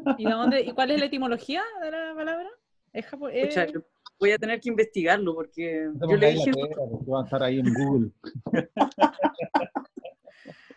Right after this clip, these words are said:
Speaker 1: Googlealo
Speaker 3: Oye,
Speaker 1: de
Speaker 3: pero
Speaker 1: inmediato.
Speaker 3: a mí me pasaba que lo, lo nacional, como terminando la idea anterior del,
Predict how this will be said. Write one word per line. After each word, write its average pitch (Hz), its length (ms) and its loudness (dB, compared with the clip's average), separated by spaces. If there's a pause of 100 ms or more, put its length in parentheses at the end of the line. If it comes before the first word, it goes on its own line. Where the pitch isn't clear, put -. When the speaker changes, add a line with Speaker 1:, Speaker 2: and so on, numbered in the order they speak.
(160)
Speaker 1:
Googlealo 247 640 2
Speaker 3:
Oye, 196 80 8
Speaker 1:
de 190 40 4
Speaker 3:
pero 165 220 8
Speaker 1:
inmediato. 247 300 2
Speaker 3:
a 143 360 -8
mí 170 100 4
me 185 160 4
pasaba 160 460 4
que 175 100 2
lo, 135 240 6
lo 123 160 2
nacional, 131 880 0
como 123 300 -6 (180)
terminando 127 460 -2
la 151 120 2
idea 131 180 2
anterior 135 360 -2
del, 120 380 -2